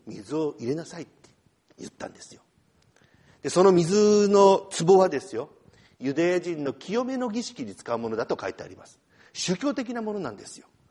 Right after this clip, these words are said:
ブドウ酒なんかを入れるもんじゃないんですよ、これはね。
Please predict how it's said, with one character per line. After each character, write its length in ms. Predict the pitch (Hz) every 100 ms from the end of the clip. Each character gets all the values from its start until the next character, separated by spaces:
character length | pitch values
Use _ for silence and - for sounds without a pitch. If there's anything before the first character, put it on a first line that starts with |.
| _ _ _ _ 120
ブ 200 | 139 165
ド 140 | 302
ウ 40 |
酒 160 | 339 185
な 140 | 139
ん 80 | 110
か 140 | 104 104
を 60 |
入 60 | 107
れ 60 |
る 80 | 127
も 100 | 135
ん 40 | 131
じ 80 |
ゃ 40 | 117
な 120 | -
い 20 |
ん 60 | 254
で 80 | -
す 120 | -
よ、 80 | 226
こ 120 | 143
れ 80 | 107
は 100 | 95
ね。 160 | 143